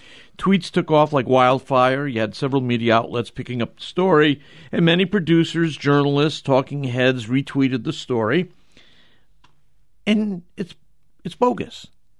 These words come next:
So you have to ask, why? Why would someone create an intentional hoax, a false story, and then send it out to the unsuspecting? And it, it's in the same category of asking the question, why do adolescents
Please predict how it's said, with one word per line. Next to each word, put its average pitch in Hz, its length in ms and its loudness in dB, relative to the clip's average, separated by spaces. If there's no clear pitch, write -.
So - 120 -2
you 254 120 4
have 285 240 -2
to - 60 -4
ask, 202 300 -2
why? 196 600 -8
Why 226 320 2
would 349 180 2
someone 226 460 0
create 143 580 0
an 139 80 0
intentional 185 720 -2
hoax, - 800 -6
a - 80 -2
false 269 320 2
story, 247 380 2
and 143 100 2
then 226 120 2
send 226 300 0
it 226 100 4
out 156 300 4
to 180 120 4
the 175 140 4
unsuspecting? - 840 -4
And - 240 -4
it, - 160 -6
it's 233 140 -2
in 359 100 4
the 330 60 2
same 277 240 2
category 180 540 4
of 147 120 0
asking 170 320 -4
the 151 60 -2
question, 139 360 0
why 160 220 2
do 233 140 4
adolescents 131 880 0